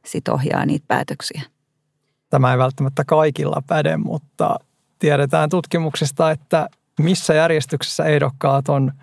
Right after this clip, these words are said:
Speaker 2: niissä vaalilistoissa, mitkä sä näet siinä äänestyskopissa, niin silloin itse asiassa merkitystä.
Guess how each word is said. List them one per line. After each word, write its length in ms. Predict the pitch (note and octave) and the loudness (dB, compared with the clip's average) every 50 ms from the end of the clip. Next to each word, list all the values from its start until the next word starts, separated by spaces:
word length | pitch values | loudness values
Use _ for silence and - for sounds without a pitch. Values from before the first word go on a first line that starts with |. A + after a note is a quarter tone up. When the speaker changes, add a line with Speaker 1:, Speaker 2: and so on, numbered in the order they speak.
| _ _ _ _ _ _ _ _ | _ _ _ _ _ _ _ _
Speaker 2:
niissä 360 | F3 D3 C3+ C3 - - C#3 C#3 - - _ _ _ _ - | 0 2 2 2 2 0 -2 -2 -4 -10 _ _ _ _ 0
vaalilistoissa, 1000 | D3 D#3 D3+ C#3+ C3 C3+ C3 C3 C#3+ C3+ C3 - - - C#3+ C#3+ C#3+ - - C#3+ | 2 4 4 4 4 2 2 2 2 0 0 -2 -2 0 0 0 0 0 0 0
mitkä 340 | C#3 C3+ C#3 C#3 - - C3+ | 0 0 0 -2 -2 -2 0
sä 120 | C3+ C#3 | 2 2
näet 340 | C#3 C3+ C#3 C#3 C3+ C#3 C3+ | 2 4 2 2 2 0 -2
siinä 300 | - - D3+ D3 C#3+ C#3+ | -2 -2 -2 0 0 0
äänestyskopissa, 840 | C#3+ D3 D3 D3 - - D3+ - - D3+ D3+ D3+ - D#3 - - E3+ | 0 0 0 -2 -4 -4 -8 -4 -2 -2 -2 -2 -4 -6 -4 -4 -2
niin 100 | D#3+ C#3+ | -2 -2
silloin 280 | - D3+ D3+ C#3+ D3 | 0 0 0 0 0
itse 160 | D3+ - - D3 | -2 -2 -2 0
asiassa 260 | C3 C#3 D3 - D3+ | 0 0 0 2 0
merkitystä. 600 | D#3 D#3 D#3 C3+ - - - C3+ - - D#3+ | 2 2 0 -2 -4 -6 -6 -6 -4 -4 -6